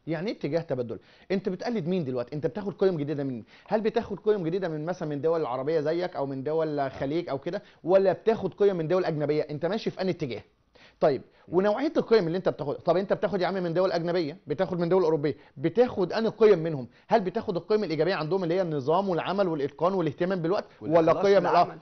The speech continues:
Speaker 1: اه، آه، ولا قيم اخرى؟ ايه ده؟ يبقى انا مش بتكلم على مواجهه القيم وخلاص، احنا مش مشكلتنا تبدل القيم في حد ذاتها،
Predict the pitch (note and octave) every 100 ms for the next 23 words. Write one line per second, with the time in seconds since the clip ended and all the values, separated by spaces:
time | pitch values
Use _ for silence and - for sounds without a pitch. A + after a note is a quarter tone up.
0 | - F3 D3 F3+ G3 F3 G3+ F#3 E3 F3+
1 | D#3 D3+ D3+ - _ _ - A#3+ A3 -
2 | _ _ D3 G#3 D4+ D#4 E3+ E3+ A#3 A#3
3 | E3+ G3+ A3 D#3+ - F3+ D3+ D#3 - _
4 | - E3+ F3 F3 E3+ F3 F3 - F#3 A#3+
5 | A3+ A3+ - _ _ - D#3+ F#3+ F#3+ F3
6 | D#3 G3 G3+ C#3+ D3 E3 B2+ A#2+ - -